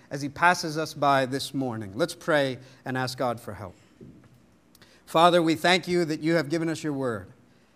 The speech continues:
and that you intend to walk past us this morning. And as you do, we pray we wouldn't miss it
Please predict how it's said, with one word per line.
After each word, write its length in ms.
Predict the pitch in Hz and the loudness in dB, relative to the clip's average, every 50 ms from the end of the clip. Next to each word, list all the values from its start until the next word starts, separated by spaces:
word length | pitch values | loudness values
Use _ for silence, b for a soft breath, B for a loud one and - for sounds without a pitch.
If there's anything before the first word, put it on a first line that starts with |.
| b b b b - | b b b b -8
and 140 | 120 139 143 | -6 -4 -4
that 80 | 147 | -2
you 180 | 147 156 160 165 | 0 2 2 4
intend 640 | 165 147 143 143 - - 170 175 170 156 143 131 - | 4 2 0 -2 -2 0 2 2 2 2 0 -2 -4
to 80 | 147 | -6
walk 300 | 139 139 151 147 143 - | -2 0 2 0 0 0
past 360 | - 156 165 165 143 - - | -2 0 0 0 0 -4 -8
us 140 | 160 143 - | -8 -8 -8
this 240 | - 147 143 - - | -8 -8 -10 -8 -8
morning. 400 | 135 127 120 113 110 104 101 - | -8 -8 -8 -8 -10 -12 -14 -12
And 140 | - 131 139 | -8 -6 -2
as 240 | 151 160 175 165 147 | 0 0 0 0 -2
you 80 | 185 180 | -4 -4
do, 380 | 151 156 147 131 117 - - - b b b b b b b b b b b | -2 -2 -2 -2 -4 -6 -12 -16 b b b b b b b b b b b
we 140 | - 135 123 | -10 -10 -10
pray 260 | - - 156 156 151 | -6 -4 -2 -2 -2
we 160 | 139 147 147 | -2 -2 -2
wouldn't 320 | 139 143 151 135 135 131 | -2 -2 -4 -2 -2 -4
miss 240 | 127 120 113 117 - | -4 -6 -6 -10 -12
it 100 | 117 101 | -14 -16